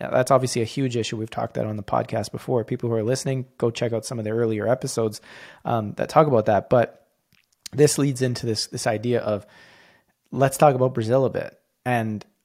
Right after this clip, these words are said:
what Americans are seeing. And I'm not just saying Americans. Let's, uh, and, uh, what I mean by that is United, United people from the United States of America. But in, in this whole Americas, the continent, right? Um,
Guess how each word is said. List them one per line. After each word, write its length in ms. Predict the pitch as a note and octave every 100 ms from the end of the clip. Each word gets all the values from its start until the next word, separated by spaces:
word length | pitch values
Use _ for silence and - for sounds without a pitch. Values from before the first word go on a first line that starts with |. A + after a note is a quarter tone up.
| _ _
what 300 | C#3 C3+ C3
Americans 640 | B2 A#2+ C#3+ D#3+ - A#2 A2
are 80 |
seeing. 360 | G#2 A#2 G#2 A#2+ -
And 120 | C#3+
I'm 60 | D#3+
not 140 | F3
just 160 | D#3 -
saying 100 | A#2+
Americans. 420 | A2+ G#2 G#2 G#2+
Let's, 220 | C3+ - -
uh, 340 | B2 B2 G#2+ -
and, 320 | C3+ - - _
uh, 40 | -
what 160 | C3
I 60 | A#2
mean 140 | A#2+
by 100 | A2+
that 140 | G2 G2+
is 120 | G2+
United, 360 | A2 A2 G2+ -
United 340 | B2 A2 G#2 -
people 200 | C3 A2+
from 100 | A2+
the 80 | G#2
United 180 | G2+
States 220 | G2 G2+ -
of 60 |
America. 360 | F#2 A2 G2+ -
But 220 | B2 - - - - _ _ _ _
in, 240 | C#3 C3 -
in 420 | D3+ D#3+ D3 - C3
this 380 | C3 - - - _ _ _
whole 580 | - - D3+ C#3 C3 - - -
Americas, 920 | - B2 B2+ B2 - A#2+ G2+ G#2+ C3+ -
the 140 | B2
continent, 640 | - A2+ G#2+ G#2+ F#2+ G#2+
right? 240 | G#2 G#2+ - - - - _
Um, 340 | B2+ A#2+ A2